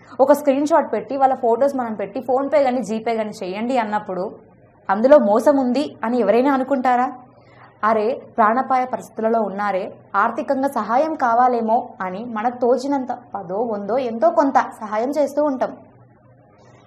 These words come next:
ఇది నార్మల్గా, ఇందులో మోసం ఏముంది అనుకోవచ్చు, కానీ ఇక్కడే ఉంది పెద్ద మోసం. ఇలా మా తమ్ముడికి హెల్త్ బాలేదనో, లేకపోతే వేరే వాళ్ళకి ఎవరికో హెల్త్ బాలేదని PhonePe నంబర్లు పెట్టి అక్కడి నుంచి స్కాములు చేస్తున్నారు.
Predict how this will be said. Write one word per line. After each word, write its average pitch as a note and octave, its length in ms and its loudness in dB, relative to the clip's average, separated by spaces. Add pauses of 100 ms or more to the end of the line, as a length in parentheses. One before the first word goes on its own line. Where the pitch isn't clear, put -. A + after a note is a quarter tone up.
ఇది E4 140 0
నార్మల్గా, D#4 560 2
ఇందులో A#3+ 320 -2
మోసం B3 340 -2
ఏముంది B3+ 320 -2
అనుకోవచ్చు, A#3 520 0
కానీ A3+ 260 0
ఇక్కడే C4 440 6
ఉంది C#4+ 200 4
పెద్ద C4 220 0
మోసం. C4 360 0 (760)
ఇలా D4+ 300 8
మా C#4 160 2
తమ్ముడికి A3+ 440 -2
హెల్త్ B3+ 240 2
బాలేదనో, A3+ 520 2
లేకపోతే A#3+ 440 -2
వేరే G#3 260 0
వాళ్ళకి C#4+ 260 2
ఎవరికో B3+ 280 0
హెల్త్ A#3 280 -2
బాలేదని A3 440 0
PhonePe B3 420 -2
నంబర్లు G3 380 -4
పెట్టి F#3+ 320 -12
అక్కడి B3+ 300 -4
నుంచి C4+ 180 -4
స్కాములు B3+ 440 0
చేస్తున్నారు. G3+ 540 -4